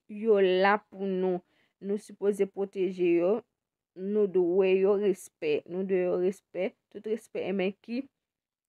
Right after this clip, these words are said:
merite, nou dwe yo. Nou pa la pou nou, e ben, fè de atak sou yo ki pa bon. Fanatik ki menm ki arive fè sa, sa ka rive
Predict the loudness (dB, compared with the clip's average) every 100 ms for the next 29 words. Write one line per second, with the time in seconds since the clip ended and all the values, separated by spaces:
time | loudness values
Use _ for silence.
0 | _ -4 2 2 0 0 4 4 2 _
1 | _ -10 -2 2 2 2 2 4 6 4
2 | -2 -8 _ -12 -10 -4 0 2 0 -4
3 | -6 -4 -2 -4 -6 -4 -4 -6 _ -4
4 | -2 0 2 0 -2 -12 -12 -16 -12 -4
5 | -2 -4 -8 -12 -8 -8 -8 -12 -12 -20
6 | -20 -20 -20 -20 _ _ _ _ _ 0
7 | 2 2 0 -4 -4 0 0 2 6 6
8 | 6 2 0 0 0 2 4 4 4 0
9 | 2 2 2 0 2 2